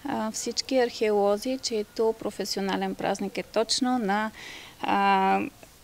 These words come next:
Деня за любовта и вино, така че, а, много има какво да научат, а, зрителите и гостите от, а, нашето,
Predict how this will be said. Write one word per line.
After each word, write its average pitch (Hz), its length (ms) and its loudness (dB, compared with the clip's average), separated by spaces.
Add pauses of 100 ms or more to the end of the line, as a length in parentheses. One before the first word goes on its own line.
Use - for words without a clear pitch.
(400)
Деня 247 380 8
за 247 160 4
любовта 220 540 6
и 226 60 6
вино, 220 480 6 (220)
така 254 320 -4
че, 277 520 6 (160)
а, 240 380 0 (560)
много 285 520 6
има 277 260 6
какво 247 480 0
да 226 160 2
научат, 233 680 -4
а, 214 420 6 (160)
зрителите 240 680 0
и 214 100 4
гостите 214 680 -2 (400)
от, 214 340 2
а, 214 300 8 (180)
нашето, 214 680 -2